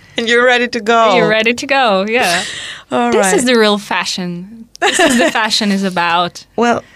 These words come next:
Speaker 1: yes, you can, we can be like ancient Greece, like, wearing our sheets around
Speaker 2: Yeah.
Speaker 1: us and just walk, you know. That would be a vibe, a vibe in the future.
Speaker 2: Yeah, that's true.
Speaker 1: <laughs>
Speaker 2: Absolutely.
Speaker 1: Uh,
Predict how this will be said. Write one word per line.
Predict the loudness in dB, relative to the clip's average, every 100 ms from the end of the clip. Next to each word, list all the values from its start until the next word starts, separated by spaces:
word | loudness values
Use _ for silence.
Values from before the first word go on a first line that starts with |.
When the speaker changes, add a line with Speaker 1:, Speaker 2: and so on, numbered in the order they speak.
| _ _ _ -4
Speaker 1:
yes, | 0 2 0 -2 -12 -20 -20 -14
you | -6 -6 -2
can, | 0 0 -2 -6 -6
we | -6
can | -4 -4 -4
be | -4 -2
like | 0 0
ancient | 0 -2 -4 -4 -4 -6
Greece, | -8 -8 -8 -8 -8
like, | -8 -2
wearing | 0 2 2 2 0
our | 2 2 2 0
sheets | -2 -4 -4 -4 -8 -10 -12 -12 -4
around | 0 0 0 -2 0
Speaker 2:
Yeah. | 2 2 0
Speaker 1:
us | -2
and | 0 0 -2
just | -4 -6
walk, | -2 2 4 2 -4 -8
you | -6
know. | -2 -2 -2
That | -4
would | -6 -6
be | -4 -4 -2
a | -2
vibe, | 0 0 0 -2 -6 -8
a | -8
vibe | -4 -4 -4 -8
in | -10
the | -10
future. | -12 -14 -14 -14 -18 -16
Speaker 2:
Yeah, | -16 -14 -14 -18 -20 -12
that's | -4 -4 -4 -8 -10
true. | -10 -10 -6
Speaker 1:
<laughs> |
Speaker 2:
Absolutely. | -6 -4 -4 -4 -4 -4 -4 -8 -10 -12 -14 -20 -10 -4
Speaker 1:
Uh, | -2